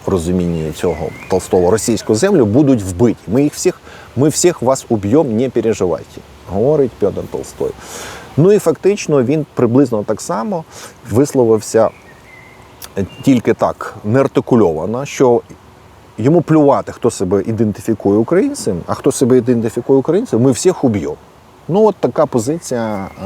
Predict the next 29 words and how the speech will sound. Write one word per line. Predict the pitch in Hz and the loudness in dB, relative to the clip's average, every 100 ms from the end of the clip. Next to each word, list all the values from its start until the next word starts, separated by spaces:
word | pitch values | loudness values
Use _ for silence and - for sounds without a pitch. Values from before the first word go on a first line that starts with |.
| 95 | -8
е, | 92 | -6
Петра, | 98 - 107 90 - 101 | -6 -2 -2 -2 -8 -6
е, | 92 80 - | -6 -6 -6
Толстого. | 92 - 71 - - - - - - - | -6 -2 -2 -2 -10 -14 -12 -12 -12 -4
Значить, | 117 139 151 135 | 0 2 2 2
Росія | 123 156 208 175 | 0 0 0 0
не | 175 | 2
збирається | 139 139 131 110 92 101 | 2 2 4 2 0 -4
зупинятися. | 104 120 107 85 - - - - - - - - - - - | -2 0 -2 -4 -10 -16 -16 -18 -20 -20 -20 -20 -20 -20 -4
Вона | 104 147 185 | 0 2 2
буде | 165 160 151 | 2 4 2
йти | - 135 | 2 -2
стільки, | - - 185 160 117 | -2 0 2 2 -4
скільки | - 160 147 117 | -2 -2 2 2
буде | 104 107 | 4 4
вважати | 101 101 113 110 | 2 2 0 0
потрібним. | 90 98 87 82 90 120 170 - - - - - - - | -2 -4 -4 -4 -2 -4 -8 -18 -20 -20 -20 -20 -8 0
І | 123 | 2
це | - 175 | 4 2
буде | 165 139 135 | 4 4 4
вирішувати | 123 139 - 104 113 | 4 2 0 -4 -6
сам | - 143 135 | -2 -2 -2
Путін, | - 113 - 123 | -2 -2 -2 -6
скільки | - - 123 120 | -4 0 2 2
буде | 117 117 | 2 2
йти. | 123 - 147 - | 2 2 -2 0
А | 123 | 0
після | 123 170 - 170 | 2 2 2 0
того, | - 175 139 95 82 | 2 2 2 0 -6